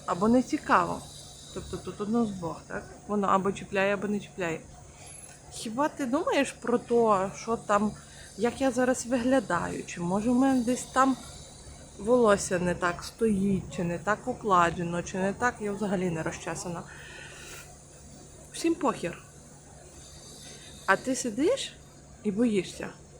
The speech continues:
От просто вдумайся, ти сидиш і боїшся. Боїшся почати себе пропонувати, продавати, говорити про свої послуги, про те, хто ти, чим займаєшся, чим можеш бути корисний.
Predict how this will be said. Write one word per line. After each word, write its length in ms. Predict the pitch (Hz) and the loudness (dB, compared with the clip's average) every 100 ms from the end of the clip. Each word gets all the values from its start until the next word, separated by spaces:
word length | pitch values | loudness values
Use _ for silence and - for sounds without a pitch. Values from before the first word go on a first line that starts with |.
| - | -14
От 120 | 214 - | -12 -10
просто 400 | - 240 - 254 | -6 -6 -4 0
вдумайся, 420 | 214 175 175 - - | 2 0 -2 -10 -6
ти 120 | 208 | -4
сидиш 440 | 202 196 180 202 - | -2 -2 0 -2 -4
і 40 | |
боїшся. 640 | 170 185 165 190 - - 160 - - - - - - - - | -2 -2 0 -2 -2 -4 -6 -8 -18 -20 -20 -20 -20 -20 -10
Боїшся 960 | 185 196 180 170 226 269 - 170 160 - | 0 2 2 2 2 0 0 0 0 -2
почати 460 | - 180 220 254 220 | -4 0 0 0 -4
себе 640 | - 175 165 208 226 - - - - - | -6 -4 0 0 0 -4 -10 -20 -20 -2
пропонувати, 960 | 233 254 277 269 240 180 175 - 180 - - - - - - - | 0 0 2 2 4 2 2 -2 -10 -12 -20 -20 -20 -20 -20 -14
продавати, 1120 | - 226 269 254 254 185 175 190 - 170 - - - - - - | 0 2 4 4 2 2 2 2 0 -8 -12 -14 -20 -20 -20 -8
говорити 480 | 180 175 175 202 - | -4 0 2 0 -2
про 160 | 190 196 | -8 -8
свої 280 | 180 185 | -4 -2
послуги, 600 | 196 - 170 170 175 180 | -4 -4 -4 -4 -6 -6
про 200 | 180 180 | -6 -8
те, 160 | 175 160 | -10 -12
хто 480 | - - 208 208 190 | -14 -6 0 2 2
ти, 140 | 190 | -2
чим 260 | - 180 226 | -10 -6 -2
займаєшся, 880 | 285 277 240 196 180 175 - - 226 - - - | 2 4 4 2 0 -4 -8 -10 -10 -14 -16 -4
чим 120 | 185 | 0
можеш 240 | 233 254 | 0 0
бути 240 | 185 190 220 | -4 -6 -4
корисний. 600 | 233 214 175 - - | -2 0 0 -4 -10